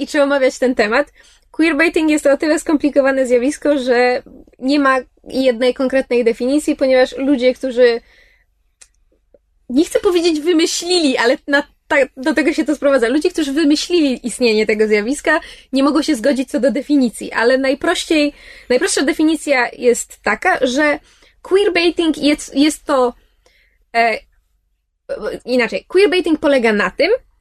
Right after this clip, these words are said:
kiedy twórcy filmu, serialu, jakiegoś dzieła pop-, popkultury, ale z-, z-, zazwyczaj w, skupiamy się na, na telewizji albo na filmie,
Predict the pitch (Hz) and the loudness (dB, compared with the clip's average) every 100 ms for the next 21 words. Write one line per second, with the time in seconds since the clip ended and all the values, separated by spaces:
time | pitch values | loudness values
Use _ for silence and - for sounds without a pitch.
0 | _ _ - 262 277 - 392 392 381 330 | _ _ -2 0 0 -2 -2 0 -2 0
1 | 339 349 330 311 320 285 294 285 277 247 | 2 2 2 0 -2 0 0 2 2 0
2 | 262 294 262 240 269 240 247 - 262 - | 0 -2 -2 0 0 0 -4 -4 -4 0
3 | 262 302 254 233 240 - - 240 233 240 | -2 0 0 0 -2 -6 -2 0 2 0
4 | 233 254 240 247 240 233 - 233 226 226 | 2 0 0 -2 0 -2 -2 0 2 2
5 | 233 233 - 254 269 240 240 240 220 214 | 2 0 -4 -2 0 0 2 2 2 0
6 | 214 208 220 226 233 214 202 190 - 339 | 0 0 0 0 2 2 2 -2 0 2